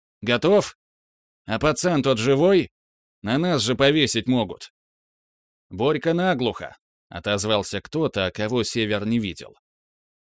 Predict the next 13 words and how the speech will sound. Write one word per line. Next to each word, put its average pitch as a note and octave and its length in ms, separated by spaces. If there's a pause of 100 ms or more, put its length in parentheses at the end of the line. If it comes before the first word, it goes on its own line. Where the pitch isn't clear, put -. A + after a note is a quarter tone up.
«А G2+ 140
вон C#3 180
тот E3+ 200
живой, C#3 520 (120)
до A#2+ 200
свадьбы D3 440
доживёт». C3 600 (800)
«Понял, C#3 560 (280)
валим». A#2 600 (680)
«А F2 140
с - 120
тобой, B2+ 460
тварь», — D2 460